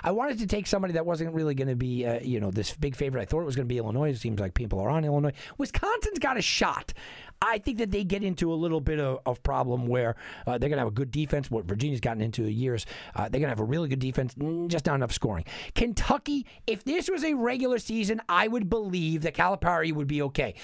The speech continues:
I think the stoppage will hurt these young guys. Houston, people like Houston, I don't even know if they win their league. I'm not down on Houston, but that's how I feel.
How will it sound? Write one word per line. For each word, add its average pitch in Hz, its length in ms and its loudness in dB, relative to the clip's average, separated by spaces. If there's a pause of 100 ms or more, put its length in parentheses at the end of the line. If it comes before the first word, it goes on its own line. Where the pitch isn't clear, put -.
(300)
I 180 80 4
think 240 320 -2
the 208 80 2
stoppage 196 640 2
will 147 200 0
hurt 202 280 -2
these 156 260 0
young 143 200 0
guys. 87 380 -4 (420)
Houston, 226 880 0
people 220 460 -2
like 190 240 -2
Houston, 190 500 0 (160)
I 104 160 0
don't 139 160 0
even 139 180 0
know 143 120 2
if 143 80 -4
they 147 100 0
win 147 160 0
their 147 160 4
league. 147 580 0 (220)
I'm 185 40 -2
not 208 260 0
down 269 340 2
on 156 160 0
Houston, 160 440 0 (180)
but 196 100 -6
that's 214 220 -2
how 226 80 4
I 208 80 0
feel. 180 340 0